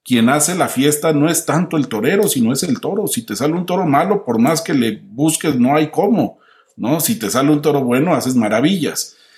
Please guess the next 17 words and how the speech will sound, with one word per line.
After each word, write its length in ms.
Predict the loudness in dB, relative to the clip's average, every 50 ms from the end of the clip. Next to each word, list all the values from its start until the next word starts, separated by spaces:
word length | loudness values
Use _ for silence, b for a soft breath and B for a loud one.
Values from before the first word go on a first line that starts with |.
| b b b b _
Este, 760 | -6 -2 -2 -2 -2 -2 0 0 0 2 0 -2 -4 -6 _
y, 240 | -8 -8 -8 -8 -6
y 640 | _ 0 2 2 2 2 2 0 2 2 2 2 2
en 160 | 2 2 2
ese 220 | 2 2 0 0 0
sentido 440 | 0 0 0 0 -2 -2 -2 -2 -2
también, 640 | -2 -4 -4 -2 -2 0 0 2 2 0 0 -6 -12 _ _ _ _ _ _ _ _
eh, 600 | -4 -2 0 0 0 0 0 -2 -4 -6 -10 _ -2
es 240 | -2 0 0 0
quien 300 | -4 -2 0 2 2 2
lleva 280 | 2 2 2 4 2 2
las 240 | 2 0 0 -2 -2
de 100 | -4 -6
perder, 720 | -6 -6 -8 -8 -4 -4 -2 -2 -2 -4 -6 -14 -20 -20 _ _ _ _ _ _ _ _ _ _
la 140 | -12 -10 -8
facultad 500 | -8 -8 -8 -8 -12 -6 -4 -2 0 0
ejecutiva. 760 | -2 -2 -6 -8 -10 -14 -16 -14 -14 -14 -14 -16 -20 -20